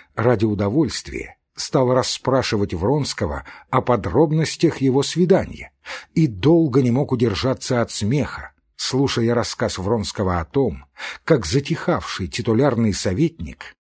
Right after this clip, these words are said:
вдруг опять разгорался, вспоминая подробности дела, и как Вронский, лавируя при последнем полуслове примирения, ретировался,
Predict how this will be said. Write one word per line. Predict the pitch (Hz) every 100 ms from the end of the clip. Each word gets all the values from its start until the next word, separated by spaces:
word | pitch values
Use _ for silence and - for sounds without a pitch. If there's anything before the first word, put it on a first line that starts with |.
| _ _ _
вдруг | - 107 92 131 196
опять | 175 - 151 147
разгорался, | 143 117 143 143 113 - - - _
вспоминая | - - 131 131 139 113
подробности | 139 131 143 127 127 -
дела, | 156 151 85 - _ - - -
и | -
как | 131 143 131
Вронский, | 117 135 160 117 - - 107
лавируя | 107 123 98 175 107 80 60
при | - 117
последнем | 120 - 113 143 117 131 120
полуслове | 95 131 107 - 113 120 120 113
примирения, | 110 85 85 160 139 104 64 - - - _
ретировался, | 135 139 - 117 107 117 175 143 - 139